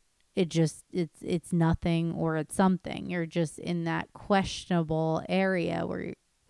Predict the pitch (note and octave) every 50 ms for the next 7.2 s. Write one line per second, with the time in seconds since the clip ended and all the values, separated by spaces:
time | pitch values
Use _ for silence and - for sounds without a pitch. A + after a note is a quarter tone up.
0 | _ _ _ _ _ _ _ _ _ _ _ _ _ - F#3 F3+ E3 D#3+ D#3+ -
1 | - - - - - F#3+ F3+ E3+ - - - A3+ A3+ A3 G#3+ G3 E3+ E3 F3 E3+
2 | F3+ F#3+ G3 F#3+ F3 - F3+ E3 E3+ F3 F3+ E3+ - - F3+ E3+ - - G#3+ D4
3 | E4 D#3+ - - - - - F3+ F3+ - - - - - - - - - - -
4 | G#3+ - _ _ _ _ _ _ _ _ _ _ _ _ _ _ _ _ _ _
5 | _ _ _ _ _ _ _ _ _ _ _ _ _ _ _ - G3+ F3+ D#3+ F3+
6 | F3+ G3 A3 A3+ G3+ G3 G3 F3 E3+ F#3 A3 B3+ C#4 B3+ F3+ D#3 D#3 D#3 D#3+ D#3+
7 | - G3+ -